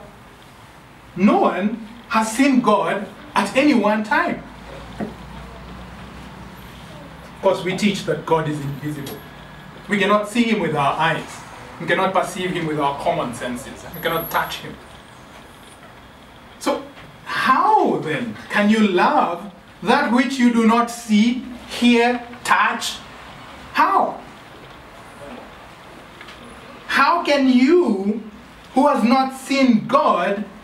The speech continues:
be able to love him? And that's why when we began, I was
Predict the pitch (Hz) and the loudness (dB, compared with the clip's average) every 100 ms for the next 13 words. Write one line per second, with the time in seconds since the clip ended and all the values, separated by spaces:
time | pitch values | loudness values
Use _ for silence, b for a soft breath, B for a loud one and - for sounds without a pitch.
0 | - - 170 202 202 196 175 175 208 226 | -20 -12 0 4 6 4 2 2 2 0
1 | - - - - - - - - 202 220 | -10 -16 -18 -18 -18 -20 -16 -2 2 4
2 | 226 233 226 208 196 202 190 196 233 226 | 4 4 4 2 2 0 -2 0 0 0
3 | 214 147 226 226 196 180 185 180 | -2 0 2 2 0 0 2 0